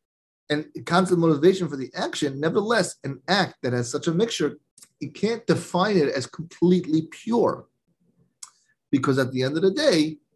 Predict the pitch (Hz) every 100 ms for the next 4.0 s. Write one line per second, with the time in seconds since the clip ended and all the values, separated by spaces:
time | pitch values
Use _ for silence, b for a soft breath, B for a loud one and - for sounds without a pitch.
0 | _ _ _ _ _ - 135 - - 147
1 | 147 160 165 170 151 131 127 - - -
2 | 180 170 165 151 160 113 92 117 117 -
3 | - 160 147 123 135 131 127 135 104